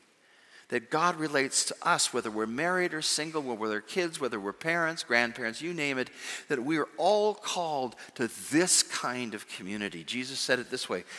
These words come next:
"I'm giving you a new commandment. Love each other just as I have loved you."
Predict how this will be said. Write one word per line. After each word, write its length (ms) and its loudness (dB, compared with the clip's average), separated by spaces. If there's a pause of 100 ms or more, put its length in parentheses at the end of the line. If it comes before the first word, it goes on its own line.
(140)
"I'm 120 2
giving 200 0
you 140 0
a 20 2
new 160 0
commandment. 540 4 (260)
Love 460 6
each 340 -2
other 300 2
just 440 0
as 160 -6 (120)
I 180 6
have 320 -8
loved 340 -6
you." 160 -8